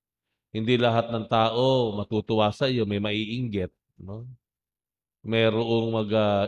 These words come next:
i-interpret ng mali dun sa ginawa mo, paghihinalaan ka, at yan ang magiging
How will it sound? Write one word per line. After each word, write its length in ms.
i-interpret 720
ng 240
mali 400
dun 160
sa 160
ginawa 400
mo, 480
paghihinalaan 880
ka, 320
at 160
yan 160
ang 100
magiging 520